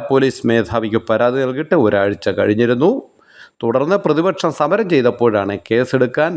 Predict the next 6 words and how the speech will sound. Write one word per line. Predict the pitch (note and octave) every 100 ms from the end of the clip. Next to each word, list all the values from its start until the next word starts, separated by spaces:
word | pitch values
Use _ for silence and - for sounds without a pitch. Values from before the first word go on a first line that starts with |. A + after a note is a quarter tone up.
| A2+
നിർബന്ധിതമായത്. | G#2+ A2+ B2 C3 C#3 C3+ B2+ A#2 B2+ B2+ - - _ _ _ - _ _ _
പക്ഷേ | D3+ D3 G3+ G#3 G3+ B2
നമ്മുടെ | C3+ F3 G3+ G#3
പാർട്ടിയുടെ | D#3+ E3 G3 - G#3+ G#3 G3+ -
കമ്മീഷൻ | D#3+ G#3+ B3 B3 A#3
already | F3 F#3 F#3